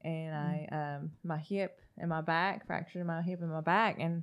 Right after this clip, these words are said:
Speaker 1: they had to put a metal rod in my leg,
Speaker 2: Mm.
Speaker 1: right? And the first thought that came to mind when I was laying in that hospital bed was, "I can get pain pills for the rest of my life now."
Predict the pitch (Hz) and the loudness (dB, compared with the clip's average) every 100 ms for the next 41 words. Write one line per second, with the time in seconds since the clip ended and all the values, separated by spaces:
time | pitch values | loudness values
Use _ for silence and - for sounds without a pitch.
0 | - 180 190 190 196 185 180 175 170 170 | -2 0 0 4 4 4 4 2 4 4
1 | 202 185 160 160 156 170 170 170 170 _ | 4 2 2 4 4 4 4 2 0 _
2 | _ - - - - 175 180 180 247 269 | _ -20 -20 -16 2 6 6 6 6 6
3 | - 214 214 185 - - - - 190 175 | 2 6 6 6 4 -4 -18 -10 2 4
4 | 156 - 185 180 180 175 165 165 160 156 | 4 2 2 2 2 2 2 2 0 0
5 | 156 156 165 156 160 160 156 143 151 160 | 0 0 0 0 0 0 0 -2 0 -2
6 | - 165 156 151 156 147 151 156 156 151 | -2 -2 0 0 0 2 0 0 2 2
7 | 147 147 - - _ _ _ _ _ _ | 0 -4 -12 -20 _ _ _ _ _ _
8 | _ _ _ _ _ - 175 170 170 156 | _ _ _ _ _ -6 -4 0 2 2
9 | - - 165 156 165 165 - 170 - - | -2 0 0 0 -2 -4 -2 -4 -6 -20
10 | _ - 165 151 151 151 165 160 - 67 | _ -6 -4 0 0 -2 -2 -2 0 0
11 | 57 - - - - | -2 -4 -8 -10 -10